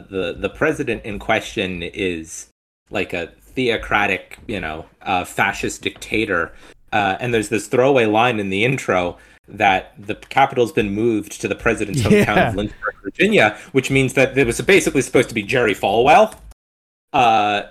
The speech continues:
Speaker 1: 'cause that's where he's from. That's where Liberty University is. Had they chosen a different nineties, like, horrible, you know, right-wing,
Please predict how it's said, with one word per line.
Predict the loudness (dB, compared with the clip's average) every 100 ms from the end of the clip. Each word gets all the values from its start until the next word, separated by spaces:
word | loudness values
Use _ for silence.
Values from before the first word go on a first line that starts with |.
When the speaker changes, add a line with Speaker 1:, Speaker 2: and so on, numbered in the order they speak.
| -6
Speaker 1:
'cause | 2
that's | 2 4
where | 2
he's | 2 0
from. | -2 -2 -2
That's | -2
where | -2
Liberty | -2 -2 0
University | 0 -2 0 0 0
is. | -2 -6 0
Had | 2 2
they | -2
chosen | 2 4 4 2
a | -2 2
different | 2 2 0 0 -2 -18 _ -12
nineties, | -4 0 0 0 -4 -6 -8 -8 -8 -8 -12 -14 -10 -6
like, | -2 -2 0
horrible, | 2 4 4 2 -2 -2
you | -2
know, | 0 0 -4 -12 -20 -20 _ _ _ _ _ _
right-wing, | -10 -2 0 2 0 -2 -2 -4